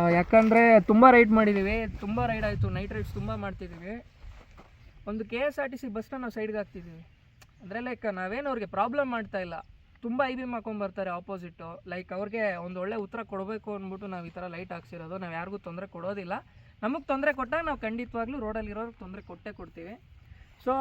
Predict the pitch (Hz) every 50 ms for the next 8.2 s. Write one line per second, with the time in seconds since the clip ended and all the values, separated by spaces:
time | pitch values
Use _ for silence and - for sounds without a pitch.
0 | 262 - 202 208 202 269 233 277 262 - 247 254 262 269 262 240 240 254 254 226
1 | 226 220 226 247 247 233 226 233 233 240 233 220 220 202 214 214 208 196 196 202
2 | 214 196 196 - - - - - - - - - - 180 214 247 254 233 254 233
3 | - 254 233 208 185 196 202 190 180 175 - - - - - - - - - -
4 | - - - - - - - - - - - - - - - - 180 185 180 175
5 | 175 190 180 - 196 180 165 160 151 156 170 202 254 - - - - - - -
6 | - - - - - - - - - - - - - - - - 170 170 165 170
7 | 190 202 185 185 190 - - 185 170 160 160 170 175 170 175 160 151 - - -
8 | 156 180 240